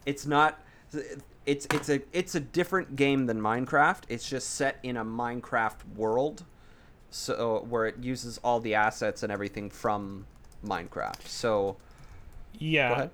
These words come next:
Speaker 2: I, I was gonna say, I'm right now, I'm looking at gameplay footage that, uh, you actually took of
Speaker 1: I
Speaker 2: Minecraft Dungeons that you provided with me before we went live, and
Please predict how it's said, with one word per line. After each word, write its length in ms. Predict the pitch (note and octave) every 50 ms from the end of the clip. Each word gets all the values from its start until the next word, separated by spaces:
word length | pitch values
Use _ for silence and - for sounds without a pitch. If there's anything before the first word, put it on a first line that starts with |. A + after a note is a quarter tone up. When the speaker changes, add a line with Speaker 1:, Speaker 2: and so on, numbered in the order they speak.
| - - -
Speaker 2:
I, 60 | D#3
I 140 | D3 - D3+
was 120 | D#3+ E3 -
gonna 160 | - E3 D3
say, 260 | C#3 - E3+ C#3 C3+
I'm 240 | - C#3 D3 D#3 D#3
right 200 | E3 G3 A#3 B3+
now, 240 | G#3 F#3 F3 D3+ C3+
I'm 240 | B2 C3+ C#3 C#3+ D3
looking 300 | E3 F3+ - A3 F#3+ E3
at 380 | D3 C#3 C3+ C3 - - C#3 A2+
gameplay 400 | - B2+ C3 C#3+ C3+ C#3+ C#3 A#2+
footage 320 | - C#3 C3 B2 A#2+ A2+ -
that, 240 | B2+ B2 B2+ B2+ - -
uh, 180 | B2+ A#2+ A#2 A2
you 360 | G#2+ G#2+ G#2+ A#2+ E3+ F#3+ F3
actually 400 | C3+ A2+ G#2+ - - A#2+ G#2+ G#2
took 340 | G2+ - - A2+ G#2+ - - - - -
of 380 | - A#2+ A2+ A2+ A2 G#2+ G#2+ G#2+ A2 A#2
Speaker 1:
I 100 | A2+ A2+
Speaker 2:
Minecraft 340 | A#2 A2+ A2+ A#2 G#2+ - -
Dungeons 500 | B2+ A#2 A#2 A2 - G#2+ G#2 G#2+ - -
that 120 | C3 A#2
you 180 | A#2 A#2 A2 G#2+
provided 480 | - B2 A2+ A#2 A#2 A2+ B2 A#2 A2
with 160 | A#2+ B2 A#2+
me 180 | A#2+ A#2+ A#2 A2+
before 380 | G#2+ A2+ G2+ - B2 A#2+ A2 A2
we 140 | A2 A2+
went 200 | A2 A2 A2+ -
live, 440 | A#2+ A2+ A#2+ B2 A#2+ A#2 A2 A2 A2+ -
and 320 | B2+ B2 A#2+ A#2 A#2 A2+